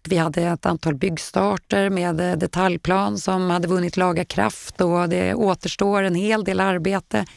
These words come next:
Men det var en bra tid och jag kände att vi hade kommit en bra bit på vägen. Eh, och jag var sugen dessutom på att kanske göra någonting annat.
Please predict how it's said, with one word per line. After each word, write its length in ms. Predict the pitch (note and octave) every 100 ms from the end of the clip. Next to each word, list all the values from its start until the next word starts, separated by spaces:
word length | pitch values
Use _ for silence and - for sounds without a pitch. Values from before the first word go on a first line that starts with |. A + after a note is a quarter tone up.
| - _ _
Men 100 | A#3+
det 60 | A#3+
var 100 | D4
en 80 | G3
bra 200 | F3+ F3
tid 500 | - C4+ A3 F3+ G#3
och 160 | G3+
jag 120 | F#3+
kände 360 | F#3 G3 F3 F3+
att 200 | F3 -
vi 100 | F#3+
hade 400 | F3 E3 F3 E3+ - - -
kommit 280 | G#3+ F#3 F3
en 180 | E3+
bra 500 | C#3+ E3+ A#3+ A#3 A3
bit 420 | E3 F3 E3 - -
på 100 | E3+
vägen. 680 | G#3 A#3 A3 F#3+ G#3 F#3 - - _ _ -
Eh, 200 | F3+ F3
och 160 | -
jag 120 | F3+
var 80 | E3+
sugen 400 | - F#3 D#3 F#3
dessutom 460 | - - - F#3+ E3
på 160 | -
att 320 | - G3 - -
kanske 280 | D4+ -
göra 140 | G#3+ G3
någonting 300 | G3 D#3+ G3+
annat. 280 | A3+ A#3